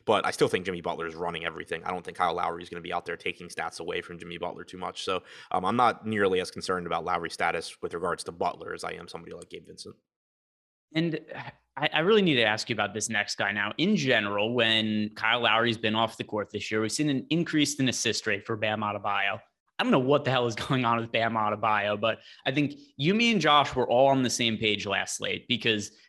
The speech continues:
Speaker 2: uh, you were messaging Josh while Josh and I were doing the show, and we were reading some of your messages about Bam Adebayo, 'cause we were all in this together. You, me, and Josh, we were all overweight on Bam Adebayo, and he just isn't doing anything right now on the court. It's so bizarre because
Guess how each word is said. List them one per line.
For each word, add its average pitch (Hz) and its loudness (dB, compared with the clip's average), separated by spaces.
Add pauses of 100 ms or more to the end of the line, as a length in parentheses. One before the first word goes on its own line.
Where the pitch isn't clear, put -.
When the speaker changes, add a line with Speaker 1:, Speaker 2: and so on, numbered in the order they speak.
Speaker 2:
uh, 110 2
you 127 4
were 156 8
messaging 131 2
Josh 110 2
while 107 2
Josh 107 2
and 113 2
I 107 4
were 107 0
doing 107 -2
the 98 -6
show, 104 0
and 104 -4
we 104 -4
were 101 -4
reading 107 -4
some - -4
of 101 -2
your 98 -2
messages 107 -2
about 101 -2
Bam 107 0
Adebayo, 101 2
'cause 135 0
we 156 4
were 180 6
all 175 8
in 175 4
this 156 2
together. 101 2
You, 151 0
me, 165 4
and 147 2
Josh, 123 2
we 135 4
were 131 8
all 147 8
overweight 131 4
on 117 2
Bam 120 4
Adebayo, 104 2 (580)
and 131 2 (220)
he - -4
just 247 0
isn't 180 4
doing 151 4
anything 147 0
right 104 0
now 117 2
on 107 2
the 107 -6
court. 156 4
It's 135 -4
so 196 4
bizarre 139 4
because 110 0